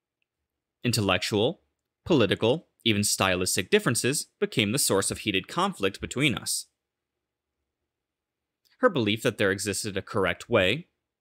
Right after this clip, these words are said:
a culturally correct way, of speaking and behaving made it clear to me how white hegemony in Hawaii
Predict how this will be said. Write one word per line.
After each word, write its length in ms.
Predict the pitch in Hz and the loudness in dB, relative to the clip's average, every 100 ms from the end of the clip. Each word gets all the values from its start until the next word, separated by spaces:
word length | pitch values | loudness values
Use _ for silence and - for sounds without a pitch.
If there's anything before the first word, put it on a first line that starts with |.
| - | -8
a 60 | 107 | -8
culturally 640 | - - 190 - 113 90 | -2 0 0 2 0 0
correct 340 | 90 101 85 - | -4 -2 -2 -2
way, 360 | 90 85 117 _ _ _ _ - | -4 -2 -4 _ _ _ _ -2
of 120 | 185 | 0
speaking 500 | - 101 90 98 120 | 2 0 0 -2 -2
and 120 | 107 | -4
behaving 540 | 95 104 175 113 98 151 _ _ _ | -2 2 2 2 -2 -4 _ _ _
made 180 | - 196 | -2 0
it 120 | 233 | 0
clear 240 | - 98 92 | 0 0 0
to 120 | 107 | -2
me 120 | 110 | -4
how 200 | 120 95 | -2 -2
white 280 | 87 90 - | 0 0 -2
hegemony 420 | 104 190 180 98 | -2 0 2 2
in 80 | 95 | 0
Hawaii 480 | 120 101 92 95 | 0 0 0 0